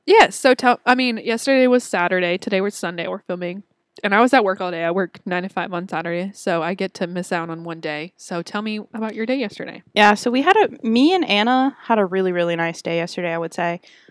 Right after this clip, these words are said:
Speaker 2: Um, so we started off by going and getting my little sister, who is pregnant, um, and we went shopping.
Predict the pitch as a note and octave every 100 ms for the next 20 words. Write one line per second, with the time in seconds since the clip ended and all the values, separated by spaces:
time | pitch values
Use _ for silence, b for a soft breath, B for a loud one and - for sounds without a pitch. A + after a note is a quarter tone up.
0 | b - G3 F#3+ F3+ E3+ F#3 - _ _
1 | - G3+ F3+ F3 - _ _ F3+ F3 G#3
2 | G#3 G3+ G3 G3 - F3+ E3+ E3 E3 -
3 | F3+ F#3+ F#3+ F#3 F#3 F3+ F3 E3+ F3+ F3+
4 | E3+ D#3+ D#3 E3 - F#3 F3+ E3+ F3+ -
5 | F#3+ F#3+ F#3 F3 E3+ - E3+ E3+ F#3+ G#3
6 | - b b b b b _ F#3+ F#3 E3+
7 | D#3+ D3+ D3+ F3 _ _ - E3+ F3 E3+
8 | E3 - D#3+ E3 F#3 G3